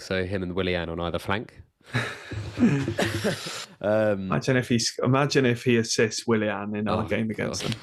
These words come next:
Speaker 2: them to lose us the title.
Speaker 1: We are playing them away, aren't we? So that, that would just be really Arsenal. Um,
Speaker 2: Yeah.
Speaker 1: and then I think the front three, I mean, could you argue that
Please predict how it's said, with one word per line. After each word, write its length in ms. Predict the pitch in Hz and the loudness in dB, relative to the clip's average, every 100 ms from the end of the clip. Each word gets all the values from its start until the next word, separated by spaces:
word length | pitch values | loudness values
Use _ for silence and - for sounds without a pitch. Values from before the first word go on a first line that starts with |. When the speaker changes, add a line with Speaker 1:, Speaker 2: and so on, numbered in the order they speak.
| - - 392 | -12 -8 -8
Speaker 2:
them 80 | - - | -8 -6
to 120 | - | 2
lose 380 | 117 117 110 107 | 6 6 6 4
us 160 | 107 - | 0 0
the 120 | 107 | -4
title. 560 | - 107 110 117 - 110 | 0 0 0 -2 -2 2
Speaker 1:
We 120 | 170 | 2
are 100 | 220 | 2
playing 280 | 220 175 143 | 4 4 4
them 100 | 120 | 4
away, 260 | 123 123 | 4 4
aren't 220 | 107 110 85 | 2 0 -2
we? 180 | 90 - | -4 -8
So 240 | - 87 | -8 -6
that, 240 | 95 85 - | -4 -2 -2
that 160 | 92 | -2
would 120 | 87 | -2
just 220 | - 78 - | -6 -8 -8
be 140 | 76 | -6
really 260 | 78 78 80 | -6 -4 -2
Arsenal. 460 | 85 82 90 92 - | -2 -4 -8 -10 -4
Um, 240 | 107 107 | -2 0
Speaker 2:
Yeah. 260 | 95 101 117 - - - | -2 -4 -4 -8 -12 -8
Speaker 1:
and 160 | 123 143 | -4 -2
then 360 | 147 151 147 | -2 -2 -4
I 120 | - | -6
think 200 | 180 330 | -6 -6
the 80 | 220 | -6
front 380 | - - 147 110 | -6 -2 -2 -4
three, 800 | - - 147 165 156 147 127 120 _ _ _ _ _ _ _ _ _ _ _ _ _ _ _ - | -12 -6 -2 0 0 0 -2 -6 _ _ _ _ _ _ _ _ _ _ _ _ _ _ _ -4
I 40 | |
mean, 160 | 104 98 | -2 -2
could 220 | - 95 | -2 2
you 160 | 101 101 | 4 4
argue 460 | 104 - 101 95 | 2 0 -2 -2
that 320 | 92 92 - | 0 -2 -4